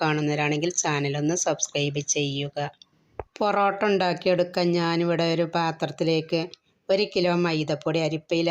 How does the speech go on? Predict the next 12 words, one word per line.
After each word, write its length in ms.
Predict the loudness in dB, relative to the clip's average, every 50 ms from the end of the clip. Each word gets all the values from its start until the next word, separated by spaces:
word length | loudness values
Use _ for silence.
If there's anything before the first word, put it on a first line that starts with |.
| 0
അരിച്ചെടുത്തിട്ടുണ്ട്. 1080 | -2 -2 -4 -4 -4 -4 -2 -2 -4 -6 _ -8 -10 -10 -8 -8 -8 -8 -6 -8 -10 -12 -14 _ _ _ _ -20 -20 -20 -20 _ _ -2
ഇതിലേക്ക് 400 | 0 2 2 4 2 2 2 2 2 2
ആവശ്യത്തിനുള്ള 680 | 2 2 2 0 0 0 0 0 2 2 2 2 2 2 2 0 0 -2
ഉപ്പിട്ട് 380 | -4 _ -6 -6 -6 -4 -4 -4
കൊടുക്കാം. 500 | -4 -4 -4 -6 -8 -10 -10 -10 -10 -10 -6 -2
പിന്നെ 260 | 0 2 2 4 4 4 4
ഇതിലേക്ക് 440 | 2 2 2 2 2 0 0 0 0 0 2
ഒരു 120 | 2 0 0 0 0
ടേബിൾ 340 | -2 0 -2 -2 -2 -2 -4 -4 -4
സ്പൂൺ 200 | -2 -2 -2 -2 -2 -2
പഞ്ചസാരയും 800 | -2 -2 -2 -2 -2 -4 -2 -2 -2 0 0 0 0 0 0 0 -2 -4
ഇട്ടിട്ടുണ്ട്. 640 | -4 -6 -8 -8 -8 -8 -8 -8 -6 -6 -6 -8